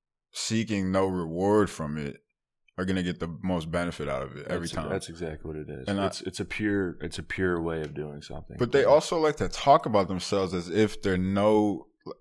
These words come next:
Speaker 1: like, you know, they say things like, "I'm not that good,"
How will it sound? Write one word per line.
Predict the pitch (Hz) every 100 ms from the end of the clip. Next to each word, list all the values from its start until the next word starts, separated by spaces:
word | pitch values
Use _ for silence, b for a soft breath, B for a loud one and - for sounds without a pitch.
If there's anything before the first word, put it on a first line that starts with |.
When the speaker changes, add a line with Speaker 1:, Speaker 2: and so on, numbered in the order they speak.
| -
Speaker 1:
like, | 113 110
you | - 120
know, | 90 76 82 -
they | 110
say | 107 90 82
things | - 104 95
like, | 85 -
"I'm | 98 82
not | 76
that | 90 90 78
good," | 73 73